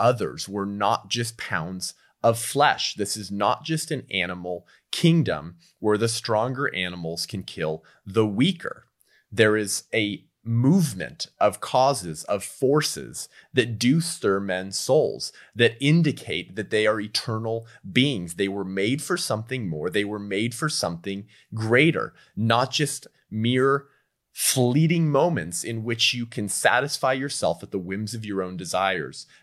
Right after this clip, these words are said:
but there's a deeper, eternal narrative in the human soul. That's what Churchill is saying. And the escalating evil of Hitler and the Nazi Party at this time led him to say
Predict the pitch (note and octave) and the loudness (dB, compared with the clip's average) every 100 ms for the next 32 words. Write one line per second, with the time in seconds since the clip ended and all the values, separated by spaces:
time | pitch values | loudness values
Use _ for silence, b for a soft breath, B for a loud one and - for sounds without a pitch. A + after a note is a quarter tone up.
0 | b G2 G#2 G2 G2 E2 G#2 G2 G#2+ G2+ | b -2 0 -2 -4 -6 -6 -6 -2 -2
1 | G2+ b b A2 A2+ - G2 F2 E2+ E2+ | -4 b b -6 -4 -2 -4 -4 -6 -8
2 | b b F#2+ G2+ G#2+ A2 F#2+ - D#2 D#2 | b b 0 4 4 4 0 -4 -10 -10
3 | F#2+ G2 G2+ - E2+ D2 C2+ D#2+ - _ | -10 -10 -10 -8 -8 -8 -10 -14 -16 _
4 | - - - C#3 - - _ b b A#2+ | -12 0 6 6 4 -4 _ b b 2
5 | B2 C#3 - G2 E2+ - E2+ F2 b b | 2 -2 -2 -4 -4 -4 -4 -4 b b
6 | A#2+ A2+ - C#3 D3+ A1+ - A2 G2 F#2+ | 0 0 4 4 4 -6 -4 -2 -2 -4
7 | b b G2 G#2+ - B2 C#3+ - C#3+ A#2 | b b -2 0 2 2 2 0 2 2
8 | G2+ F#2 F2+ F2+ - C#3 E3+ E3+ G#2 B1+ | 0 -2 -6 -10 -4 0 2 2 2 2
9 | D2 - _ _ _ _ _ _ _ _ | -2 -10 _ _ _ _ _ _ _ _
10 | _ - _ - G#2+ F#2+ E2+ G3+ F#3 G2 | _ -20 _ 6 6 6 2 2 2 0
11 | F2+ F#2+ G2+ G2 A2+ G2+ - A#2+ D3+ D3+ | -4 -4 -2 -2 -2 -4 -2 2 4 2
12 | - - - D#2 - - G#1+ C2+ G2 _ | -2 -8 -10 -8 -10 -10 -12 -12 -14 _
13 | _ _ _ _ _ _ - - G#2 A2 | _ _ _ _ _ _ -10 -2 4 8
14 | A#2+ D3+ D3+ B2+ - - D2 D#2 | 8 8 4 0 -6 -4 -4 -6